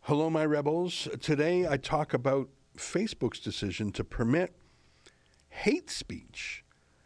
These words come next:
as long as it's targeted at certain Russians. This is, feels like an act of war from a company against a country. That's unusual.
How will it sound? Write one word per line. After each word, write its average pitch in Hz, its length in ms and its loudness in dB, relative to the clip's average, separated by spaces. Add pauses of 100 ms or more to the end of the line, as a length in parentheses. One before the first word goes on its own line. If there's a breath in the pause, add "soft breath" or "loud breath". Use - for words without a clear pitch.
(140 soft breath)
as 95 160 -4
long 151 260 2
as 196 140 -2
it's 196 320 -2
targeted 117 800 0
at 107 160 -4
certain 110 480 -4
Russians. 95 800 -4 (600 soft breath)
This - 220 -2
is, - 540 0 (800)
feels 302 340 0
like 269 120 0
an 220 80 2
act 156 360 -2
of - 280 -2 (180)
war 139 480 2
from 127 240 0
a 101 60 0
company 127 580 0
against 104 400 -2
a - 20 -6
country. 113 600 -4 (360 loud breath)
That's - 240 -4
unusual. 101 640 0